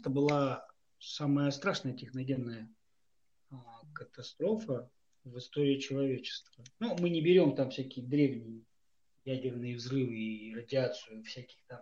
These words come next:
старых индуистских городах шесть тысяч лет назад. Вот. А я имею в виду современного человечества, это была самая страшная техногенная катастрофа. Вот. Интересно было бы там побывать на самом деле. Конечно, на саму станцию я бы и сам бы не поехал, потому что всё-таки, ну, жить-то охота.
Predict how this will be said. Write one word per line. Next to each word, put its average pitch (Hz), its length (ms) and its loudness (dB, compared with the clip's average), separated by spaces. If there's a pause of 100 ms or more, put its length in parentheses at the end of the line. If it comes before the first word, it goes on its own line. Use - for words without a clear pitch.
старых 127 440 -4
индуистских 127 540 0
городах 170 400 -2
шесть - 220 -8
тысяч - 220 -10
лет 127 140 -12
назад. 131 300 -6 (720)
Вот. 110 240 -12 (180)
А 127 140 0
я 131 160 4
имею 131 200 4
в - 40 4
виду 135 140 0
современного 131 560 4
человечества, 143 500 2
это 135 140 -4
была 135 240 2
самая 170 260 -4
страшная 123 400 -2
техногенная 110 640 -10 (160)
катастрофа. 147 580 -8 (1080)
Вот. 107 360 -14 (1000)
Интересно 135 480 6
было 120 160 -6
бы 127 100 -8
там 113 200 -14
побывать 123 400 -6
на - 60 -20
самом - 180 -12
деле. - 80 -16
Конечно, 202 320 8
на 165 100 4
саму 180 280 6
станцию 160 600 6
я 147 160 10
бы 143 140 8
и 139 120 10
сам 214 260 4
бы 151 60 6
не 139 100 8
поехал, 135 460 6
потому 135 360 2
что - 160 -4
всё-таки, 135 500 -6
ну, 123 280 -4
жить-то 131 360 -6
охота. - 320 -14